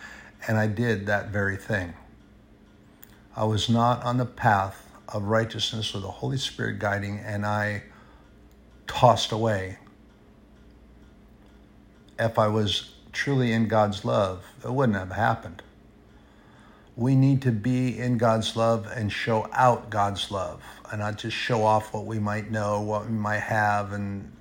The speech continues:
all those things are so temporal. God's love is a permanent thing.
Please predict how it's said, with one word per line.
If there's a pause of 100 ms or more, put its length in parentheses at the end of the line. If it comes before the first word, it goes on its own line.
(200)
all
those
things
are
so
temporal. (880)
God's
love
is
a
permanent
thing.